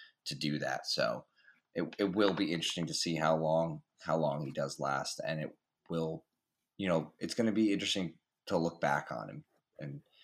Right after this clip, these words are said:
try and, you know, figure out h-, how much of a success his time in England was, uh, based on,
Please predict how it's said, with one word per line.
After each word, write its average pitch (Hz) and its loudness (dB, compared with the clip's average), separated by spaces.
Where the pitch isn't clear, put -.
try 76 2
and, 71 -6
you 82 -2
know, 69 -4
figure 73 -2
out - -2
h-, - -16
how 95 6
much 82 4
of 76 -6
a 76 -6
success - -4
his - -10
time 60 -6
in 52 -10
England 52 -12
was, 50 -8
uh, 69 4
based 82 2
on, 67 0